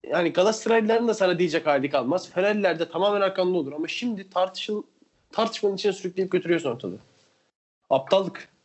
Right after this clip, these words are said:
Yani çok daha ağır konuşacağım. Sonra Ali Koç seven Fenerbahçeliler gelecek. Yani ben de çok seviyorum da eleştirmek bence en büyük hakkımız. <clears throat> O zaman derbiyi bitirelim abi. Şeyi soracağım size.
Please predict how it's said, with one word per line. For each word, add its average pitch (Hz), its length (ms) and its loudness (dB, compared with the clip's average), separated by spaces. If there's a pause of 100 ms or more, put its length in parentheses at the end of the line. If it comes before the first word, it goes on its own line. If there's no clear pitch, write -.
(1300)
Yani 127 180 2
çok 180 280 0
daha 170 160 6
ağır 170 240 4
konuşacağım. 165 440 -2
Sonra 175 220 0
Ali 160 200 2
Koç - 320 -4
seven 156 300 0
Fenerbahçeliler 151 680 2
gelecek. 127 300 -4
Yani 123 140 -4
ben 165 180 2
de 156 40 -2
çok 151 160 -4
seviyorum 160 360 -4
da 147 240 0 (1000)
eleştirmek 143 840 0
bence 135 260 0
en 147 200 2
büyük 147 140 -2
hakkımız. 127 560 -6 (480)
<clears throat> - 120 -2 (1200)
O 139 100 -2
zaman 180 180 2
derbiyi 196 300 4
bitirelim 208 280 0
abi. 202 140 2
Şeyi 220 160 0
soracağım 151 380 -4
size. 156 360 -4